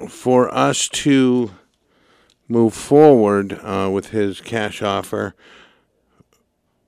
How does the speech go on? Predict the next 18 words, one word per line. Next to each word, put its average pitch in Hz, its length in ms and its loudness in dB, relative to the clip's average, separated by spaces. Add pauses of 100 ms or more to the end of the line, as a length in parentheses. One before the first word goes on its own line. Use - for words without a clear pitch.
(2250)
I 107 60 -10
just 95 160 -14
lost 90 240 -12
my 90 80 -12
train 101 220 -10
of 95 100 -8
thought 135 240 -2
here. 101 220 -6
For 139 200 0
us 151 100 0
to 143 60 -8
move 131 220 0
forward, 131 720 2 (840)
<laughs> - 840 -2
Richard, 147 600 2
that 143 360 2
was 165 220 6
wrong. 120 680 4